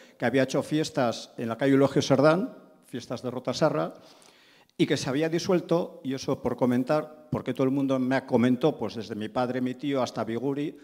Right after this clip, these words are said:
que era el secretario anterior, yo fui en el año noventa y dos el que retomó como secretario de la asociación, pues porque me tocaba hacer esas cosas,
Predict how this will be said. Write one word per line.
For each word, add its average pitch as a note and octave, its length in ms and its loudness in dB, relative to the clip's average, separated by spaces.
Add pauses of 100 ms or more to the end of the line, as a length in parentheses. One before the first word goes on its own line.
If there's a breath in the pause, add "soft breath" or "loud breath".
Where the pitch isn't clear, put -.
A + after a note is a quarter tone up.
(320 loud breath)
que - 120 -2
era B2 80 2
el B2 80 0
secretario B2 600 0
anterior, C3 520 2
yo A#2+ 160 -4
fui C#3 440 -2
en A2 120 -4
el A#2 100 -2
año B2+ 180 2
noventa B2+ 280 0
y C3 60 2
dos C#3 200 2
el A2 120 -2
que A2 100 -6
retomó A#2 420 -2
como A#2 220 -2
secretario B2+ 400 -6
de B2+ 40 -2
la B2 80 -2
asociación, C#3 560 -4 (720 loud breath)
pues - 200 -14
porque G2+ 200 -12
me G2 120 -10
tocaba G2 320 -6
hacer G#2 240 -12
esas G#2+ 220 -16
cosas, C3 420 -10